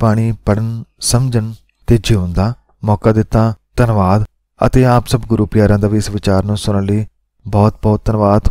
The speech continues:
ਹੋਈਆਂ ਭੁੱਲਾਂ ਚੁੱਕਾਂ ਦੀ ਖਿਮਾ। ਵਾਹਿਗੁਰੂ ਜੀ ਕਾ ਖਾਲਸਾ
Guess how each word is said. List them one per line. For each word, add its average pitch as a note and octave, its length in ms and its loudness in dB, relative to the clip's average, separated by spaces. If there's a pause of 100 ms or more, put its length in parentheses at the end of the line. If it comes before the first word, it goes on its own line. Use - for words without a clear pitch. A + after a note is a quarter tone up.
ਹੋਈਆਂ G#2+ 180 -2
ਭੁੱਲਾਂ G2 280 -4
ਚੁੱਕਾਂ G2 280 -6
ਦੀ G2 100 -4
ਖਿਮਾ। G#2 260 -4
ਵਾਹਿਗੁਰੂ A2 580 4
ਜੀ G2+ 140 -4
ਕਾ F#2 140 -2
ਖਾਲਸਾ G2 580 0